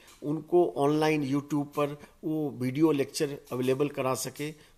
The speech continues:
वो भी हमारा इस साल का प्लान है। और पांचवा, जो हम हैंड होल्डिंग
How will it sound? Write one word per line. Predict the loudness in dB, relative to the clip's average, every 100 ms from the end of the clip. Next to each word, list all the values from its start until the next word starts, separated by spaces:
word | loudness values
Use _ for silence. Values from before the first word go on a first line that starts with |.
| -4
वो | 0
भी | 2
हमारा | 4 4 4
इस | 0 -2
साल | -2 -2
का | -2
प्लान | -6 -4 -6 -6
है। | -8 -12 -18 -20 _
और | -6 -4 -2
पांचवा, | 0 0 2 2 2 0 -10 -20 -8
जो | 2 4 4
हम | 2 -2
हैंड | -2 -6 0
होल्डिंग | 2 2 -2